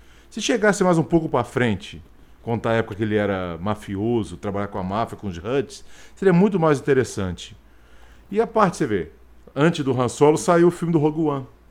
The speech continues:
O Rogue One é um belíssimo filme, porque é uma pergunta que todo mundo queria saber. O que aconteceu entre o três e o quatro? Como chegou aquele, os, o roubo das,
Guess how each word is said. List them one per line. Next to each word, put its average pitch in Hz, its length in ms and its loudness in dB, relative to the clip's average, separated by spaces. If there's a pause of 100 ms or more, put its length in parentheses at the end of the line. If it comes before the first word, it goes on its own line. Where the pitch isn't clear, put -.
(140)
O 139 60 0
Rogue 160 140 2
One 220 100 0
é - 20 -2
um 247 120 0
belíssimo 151 540 0
filme, 113 260 -6
porque 123 160 -8
é 214 40 0
uma 226 80 -4
pergunta 196 320 0
que 185 80 -6
todo 202 260 -2
mundo 175 160 -4
queria 143 220 -4
saber. 107 400 -6 (160)
O 131 100 -10
que 202 160 -8
aconteceu 160 800 -4 (560)
entre 117 240 -6
o 135 40 -4
três 131 480 -2
e 143 40 -14
o 139 60 -14
quatro? 87 600 -14 (540)
Como 160 300 -2
chegou 123 340 0
aquele, 104 540 -4 (460)
os, 104 340 -14 (500)
o 135 80 -8
roubo 120 340 2
das, 107 300 -4